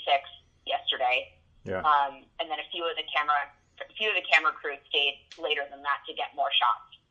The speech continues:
Speaker 1: So it's, uh, it's a lot of work. <laughs>
Speaker 2: Yeah, absolutely. Absolutely. Christy, you mentioned, you know, getting parts is something that you guys kinda do ahead of time, and it, it can also be difficult.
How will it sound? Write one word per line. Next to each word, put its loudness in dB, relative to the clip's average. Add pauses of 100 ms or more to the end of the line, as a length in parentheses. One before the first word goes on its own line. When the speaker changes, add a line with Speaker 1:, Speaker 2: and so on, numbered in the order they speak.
(160)
Speaker 1:
So 4 (680)
it's, -6
uh, 8 (920)
it's -4
a 6
lot 10
of 0
work. -10
<laughs> -12 (520)
Speaker 2:
Yeah, 6
absolutely. 0 (420)
Absolutely. -2 (600)
Christy, 0
you 0
mentioned, -2
you -6
know, -2
getting 0
parts 2 (520)
is -12
something 0
that -4
you -6
guys 0
kinda -4
do 0
ahead 2
of 0
time, 2
and -6
it, -12
it -6
can -2
also 0
be -8
difficult. 0